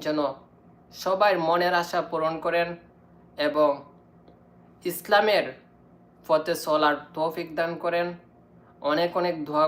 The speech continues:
করি, আমার জন্য সবাই দোয়া করবেন। আমি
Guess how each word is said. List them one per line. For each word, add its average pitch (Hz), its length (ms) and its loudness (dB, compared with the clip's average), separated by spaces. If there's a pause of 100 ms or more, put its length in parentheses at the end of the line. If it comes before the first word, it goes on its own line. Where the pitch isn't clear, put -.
করি, 180 180 -2 (1300)
আমার 156 340 2
জন্য 185 160 0 (140)
সবাই 175 200 2 (120)
দোয়া 160 180 4 (100)
করবেন। 180 340 -2 (1300)
আমি 147 140 0